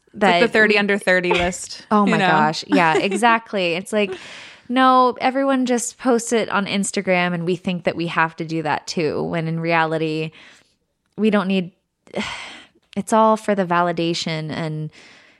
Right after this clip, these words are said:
Speaker 2: it, it, it makes it really hard when our jobs are on social media. But even if your job isn't on social media,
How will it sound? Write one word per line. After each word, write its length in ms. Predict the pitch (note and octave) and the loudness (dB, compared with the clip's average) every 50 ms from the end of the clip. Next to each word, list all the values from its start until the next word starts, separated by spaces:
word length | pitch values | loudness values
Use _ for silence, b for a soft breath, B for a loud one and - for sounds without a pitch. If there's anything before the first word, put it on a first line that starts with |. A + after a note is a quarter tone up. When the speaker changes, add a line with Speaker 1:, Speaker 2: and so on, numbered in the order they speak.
| B _ | B _
Speaker 2:
it, 240 | - - F#3+ F3 F#3 - | -4 -2 -2 -2 -2 -2
it, 220 | - F#3 - - | 0 0 0 0
it 200 | - - G3+ F#3+ | 0 0 0 2
makes 280 | G3 G#3 G#3+ G#3 - - | 2 0 0 0 -2 -2
it 100 | G3+ - | -2 -2
really 260 | F3+ F#3 F#3 F3 E3+ | 0 0 0 0 -2
hard 500 | D#3 - - F3 E3 E3 D#3+ D#3+ D#3+ D#3 | -2 -2 0 2 2 2 2 0 -2 -4
when 460 | D3+ D#3+ D#3 D#3 D3+ D3 D3+ D3+ D3+ - | -4 -4 -4 -4 -4 -4 -6 -6 -8 -6
our 160 | - D#3+ D#3+ | -4 -4 -4
jobs 400 | D#3 - F3 F3+ G3 G3 G3 - | -2 0 2 2 2 2 0 -2
are 80 | F#3 E3+ | -4 -4
on 180 | E3 E3 E3 | -4 -4 -6
social 360 | E3 - E3+ D#3+ E3 - F3 E3+ | -6 -6 -6 -6 -6 -6 -6 -6
media. 420 | D#3+ D#3+ D#3 D#3+ D#3+ D#3+ D#3+ D#3+ | -4 -4 -4 -2 -2 0 -2 -2
But 140 | D#3+ E3+ - | -4 -6 -4
even 240 | - F#3+ F#3+ F#3+ F#3 | -2 -2 0 0 -2
if 160 | F3+ E3 - | -4 -4 -4
your 100 | E3 E3 | -4 -4
job 360 | D#3+ - E3+ D#3+ E3 E3 E3 - | -2 0 0 2 2 0 -2 -4
isn't 220 | D#3+ D#3+ E3 D#3+ | -6 -6 -6 -6
on 120 | D#3 D3+ D3+ | -6 -6 -6
social 320 | - E3+ D#3+ - - D#3+ | -6 -6 -6 -6 -4 -4
media, 520 | E3 F3+ F3+ D#3+ E3+ D#3+ D#3 D#3 D#3 D#3 | -4 -4 -2 -2 -2 -2 0 0 -2 -2